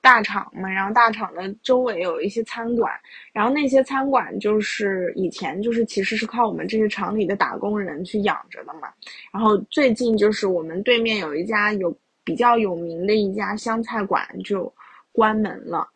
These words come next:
呃，哎，好像是江西菜馆就关门了，因为他们家就属于那种口味比较重，然后，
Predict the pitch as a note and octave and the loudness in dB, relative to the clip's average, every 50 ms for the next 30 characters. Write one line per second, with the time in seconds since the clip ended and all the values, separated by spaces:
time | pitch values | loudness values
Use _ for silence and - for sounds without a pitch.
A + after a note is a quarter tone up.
0 | _ _ _ _ - G3 F#3 E3+ C#3 C#3 B2 A#2+ - - - - C4+ D4 _ _ | _ _ _ _ -6 -6 -4 -4 -4 -6 -8 -8 -10 -8 -6 -6 -6 -8 _ _
1 | _ - A3+ G#3 A3+ B3 C4+ - - D#4+ E4 F4 F#4 - F#4+ F#4 F4 E4+ E4 C#4 | _ -4 -2 0 2 0 0 2 2 2 2 2 2 4 4 2 4 4 0 2
2 | A3+ - - - F3+ G3 - A3+ A3 A3 A3 A3 G3 - - D3 - - - - | 2 0 -2 -2 -2 0 2 2 2 2 2 -2 -2 -4 -4 -6 -6 -6 -8 -16
3 | - _ - E4 D#4 E4 E4+ F4+ F4 F4+ E4 D#4 E4+ D#4+ D#4+ E4 D#4 E4 C#4+ - | -12 _ 0 0 2 4 4 4 4 4 4 4 6 6 6 6 4 2 0 0
4 | G3 E3+ F#3+ A#3+ B3+ B3 A3+ A3 G#3+ - G3+ F3 A3 C4 A#3 G#3+ - - F#3 G3+ | -2 0 0 0 0 0 0 0 0 0 2 2 4 4 2 0 0 -2 -2 -2
5 | G#3 - E4+ E4+ D4 G#3+ - - - - - _ - G#3 F3+ F#3 A3 A#3 C4+ A#3 | 0 0 0 0 0 -2 -6 -12 -20 -20 -20 _ 0 2 4 4 4 4 2 4
6 | A3 G3+ - | 2 2 0